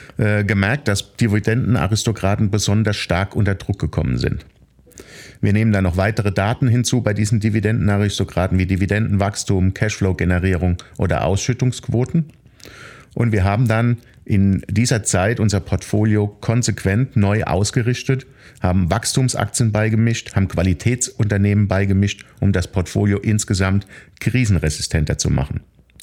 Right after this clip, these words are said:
Dadurch werden zwar die ordentlichen Erträge etwas geringer, aber wie gesagt, das Portfolio wird einfach stabiler.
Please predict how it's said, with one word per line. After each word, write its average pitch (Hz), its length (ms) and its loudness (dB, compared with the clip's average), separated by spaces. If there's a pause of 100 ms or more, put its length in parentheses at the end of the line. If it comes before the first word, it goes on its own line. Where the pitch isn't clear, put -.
(440)
Dadurch 113 340 2
werden 120 180 2
zwar 110 220 2
die 107 100 2
ordentlichen 104 540 2
Erträge 113 480 0
etwas 104 320 -2
geringer, 101 480 0 (320)
aber 98 240 0
wie 101 60 2
gesagt, 95 400 0 (100)
das 92 100 0
Portfolio 98 600 0
wird 90 200 -2
einfach 82 240 -2
stabiler. 85 560 -2